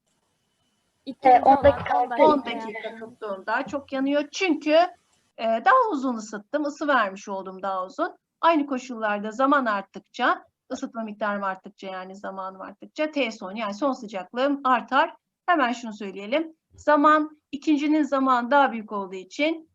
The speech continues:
Speaker 3: daha fazla olduğu için ikincinin son sıcaklığı daha fazladır diyeceğim. Peki bağımsız değişkenim nedir burada?
Speaker 2: E,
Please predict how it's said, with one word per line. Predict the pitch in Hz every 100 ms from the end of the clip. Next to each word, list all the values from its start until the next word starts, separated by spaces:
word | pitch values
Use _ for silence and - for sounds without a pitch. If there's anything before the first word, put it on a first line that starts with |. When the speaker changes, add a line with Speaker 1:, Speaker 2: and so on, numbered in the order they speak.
| -
Speaker 3:
daha | 233 233
fazla | 202 202
olduğu | 208 196
için | 202 - 311 311 -
ikincinin | 285 277 254 208 185
son | 202 269 202
sıcaklığı | 185 180 180 226 240 226
daha | 220 226
fazladır | 214 202 214 190 226 269 269 _ _ _ 240
diyeceğim. | 214 - 160 - _ _ _ _
Peki | 370 330 285
bağımsız | 339 359 359 - 381 311
değişkenim | 330 320 - 302 311 302
nedir | 269 254 233
burada? | 247 247 262 320 349 _ _ _ _ _ _ _ _ _ _ -
Speaker 2:
E, | 226 226